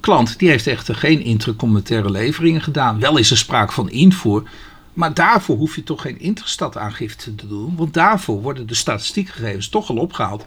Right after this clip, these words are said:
bij de douaneafwikkeling bij invoer. Dus ik verzoek derhalve uw voornemen in te trekken."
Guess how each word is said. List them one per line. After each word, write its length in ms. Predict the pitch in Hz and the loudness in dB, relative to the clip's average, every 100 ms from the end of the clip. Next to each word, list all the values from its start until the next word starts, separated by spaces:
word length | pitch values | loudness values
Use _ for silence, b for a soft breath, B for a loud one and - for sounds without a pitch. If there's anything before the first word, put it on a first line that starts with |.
| B B B B | B B B B
bij 140 | 151 | 0
de 120 | 117 110 | 0 0
douaneafwikkeling 960 | 113 131 208 233 196 208 190 185 170 | 2 2 2 0 -4 -2 -2 0 0
bij 120 | 160 156 | -2 -2
invoer. 440 | 160 139 - 110 110 b b b b b | -4 -4 -4 -8 -8 b b b b b
Dus 180 | 233 | -2
ik 140 | 175 - | -2 -2
verzoek 340 | 160 170 175 | 0 0 0
derhalve 520 | 147 110 139 127 - - | -2 0 2 2 -2 -6
uw 100 | 135 | -6
voornemen 540 | - 165 135 107 95 95 | -2 0 0 -2 -6 -4
in 180 | 156 | -4
te 120 | 185 - | -4 -8
trekken." 400 | - 156 - | -10 -10 -12